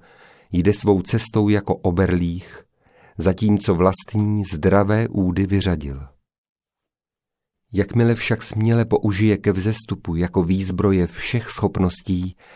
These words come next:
které v něm dřímají, očekávajíce jeho zavolání, zužitkuje svěřenou mu hřivnu podle vůle svého stvořitele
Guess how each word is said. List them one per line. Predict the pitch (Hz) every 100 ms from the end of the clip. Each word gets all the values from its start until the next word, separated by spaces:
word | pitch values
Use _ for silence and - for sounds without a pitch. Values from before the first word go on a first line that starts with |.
| - _ -
které | - 101 101
v | 101
něm | 104 101
dřímají, | 80 95 98 104 104 104 101 101 -
očekávajíce | - 92 104 104 95 92 98 95 - 101
jeho | 92 90
zavolání, | 90 85 90 90 87 87 90 90 90 _ _ _ _ _ _ _
zužitkuje | - 82 98 117 117 113 113 113
svěřenou | - 104 101 98 101
mu | 98 85
hřivnu | 80 95 90 92 92 -
podle | 101 104 110 113
vůle | 98 98 90
svého | - 92 87
stvořitele | 80 - 80 78 82 87 85